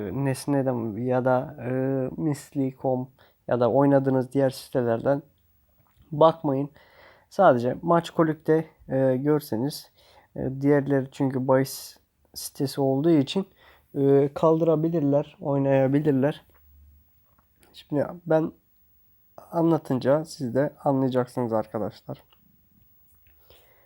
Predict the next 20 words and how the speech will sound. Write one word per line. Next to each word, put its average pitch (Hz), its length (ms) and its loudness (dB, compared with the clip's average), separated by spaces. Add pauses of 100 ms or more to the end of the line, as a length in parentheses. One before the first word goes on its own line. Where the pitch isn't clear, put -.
(240)
Maçımızdan 170 680 -2 (100)
örneğimi 156 580 -2
göstereyim 151 600 -4
ben 156 160 -2
size. 131 360 -2
Zaten 151 440 0
bültende, 156 540 -2 (100)
e, 123 60 -2 (380)
nadir 143 340 2
açılır 127 400 -2
arkadaşlar. 139 880 -4
Beş 135 340 -4
buçuk - 260 -20
üst - 300 -14 (840)
olduğu 147 400 2
için. 156 460 -4 (3000)
Maç 180 220 -4
golüye 202 280 2
giriyorsunuz 196 480 0
arkadaşlar. 120 600 -4